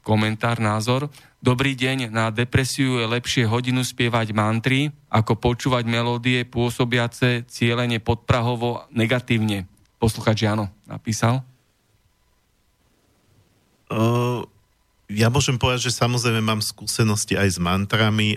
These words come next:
Speaker 2: aj so, aj so spirituálnymi technikami. Je to vec toho, že na koho čo pôsobí. Neviem, či tieto veci sú, treba s-, konkrétne od tejto interpretky sú podprahové. Ö, ja zase som, e,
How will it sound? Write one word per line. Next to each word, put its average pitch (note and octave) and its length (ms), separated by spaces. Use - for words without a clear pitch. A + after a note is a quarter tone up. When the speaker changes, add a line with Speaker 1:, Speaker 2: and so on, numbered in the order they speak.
Speaker 2:
aj F#2 160
so, F#2+ 240
aj F2+ 160
so F2+ 160
spirituálnymi G2 880
technikami. G2 1120
Je G2 160
to G#2 160
vec F#2+ 100
toho, F#2+ 160
že F#2 160
na F2+ 320
koho G2 240
čo - 160
pôsobí. G#2+ 880
Neviem, G2+ 320
či F#2+ 160
tieto G#2 320
veci G2 400
sú, - 320
treba F#2+ 320
s-, - 400
konkrétne F#2+ 400
od F2+ 80
tejto F#2+ 480
interpretky G2+ 640
sú - 160
podprahové. G2+ 960
Ö, F2+ 560
ja G2 160
zase A#2+ 400
som, A2 320
e, G#2 80